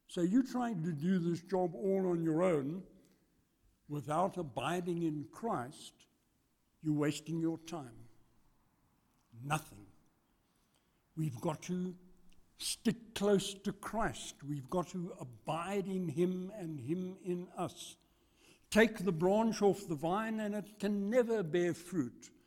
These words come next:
The fruit comes from the vine, not from the branch. The branch has to be stuck on the vine before there's any fruitfulness in that life.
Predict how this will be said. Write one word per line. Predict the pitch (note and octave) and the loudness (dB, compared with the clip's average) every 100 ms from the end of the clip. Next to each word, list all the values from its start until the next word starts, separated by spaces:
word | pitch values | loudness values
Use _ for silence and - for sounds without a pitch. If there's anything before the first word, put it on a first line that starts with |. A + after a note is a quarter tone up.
| _ _ _ | _ _ _
The | G3 | -2
fruit | D#3 - C4 C4 - | 0 4 6 6 2
comes | A3+ A#3+ A#3 | -2 0 -2
from | - A3 A3 G#3 | -4 -4 -2 0
the | G#3 | -2
vine, | F3 A3 B3 E3+ B2+ C3 - _ _ E3 | -2 -4 -2 -2 -4 -10 -14 _ _ 0
not | G#3+ G#3+ | 0 0
from | - A#3 A3 | -4 -2 -2
the | G#3 | -2
branch. | F3 D#3+ B2+ E3 - - - - | 0 0 0 -6 -8 -18 -20 -12
The | - | -4
branch | D#3 G#3 A#3 G3+ | 2 4 4 0
has | F#3 F#3+ | -2 -6
to | - F3+ | -2 -2
be | F3+ F3 | -2 -6
stuck | - C4 G#3 A3 | -4 -4 -4 -2
on | G3 F3+ | 0 2
the | D#3+ | 2
vine | E3 E3+ F3 F3+ | 2 2 2 0
before | E3+ E3 G3+ G3 F#3+ | -2 -4 -2 0 0
there's | F3+ F3 E3 | 0 -2 -2
any | G3+ G3 F#3+ | -4 -4 -4
fruitfulness | D3+ - A#3+ A#3+ - F#3+ F3+ F3 D#3+ D#3+ - | -6 -6 0 0 0 -4 -4 -2 -2 -4 -10
in | G#3 F#3 E3+ | -6 -4 -4
that | D#3+ D#3 | -6 -8
life. | D3 B2+ C3 | -12 -12 -14